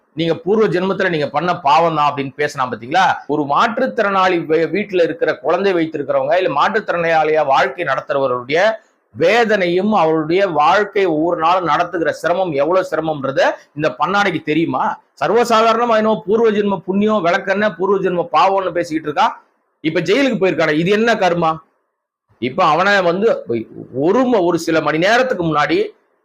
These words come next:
மிக சொகுசு வாழ்க்கை வாழ்ந்து ஆஸ்திரேலியாவுல, அங்கிருந்து விமானத்துல,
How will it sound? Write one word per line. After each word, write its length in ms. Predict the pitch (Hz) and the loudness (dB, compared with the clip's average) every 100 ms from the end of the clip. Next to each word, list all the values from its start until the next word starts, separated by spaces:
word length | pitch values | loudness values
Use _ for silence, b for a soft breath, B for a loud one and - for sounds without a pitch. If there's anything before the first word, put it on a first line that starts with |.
| _ - | _ -8
மிக 340 | 135 180 233 | -4 0 0
சொகுசு 480 | 226 185 247 254 226 | 0 -2 -2 -2 0
வாழ்க்கை 420 | 175 185 202 190 | 2 2 0 -2
வாழ்ந்து 420 | 151 156 151 147 | 2 0 0 0
ஆஸ்திரேலியாவுல, 640 | 147 - 156 139 123 110 135 208 - _ - | 0 0 -2 0 0 0 0 0 -4 _ -4
அங்கிருந்து 760 | 165 233 247 214 220 269 233 | -2 0 2 2 2 2 2
விமானத்துல, 680 | 160 180 220 233 226 - | 2 0 0 0 -2 -2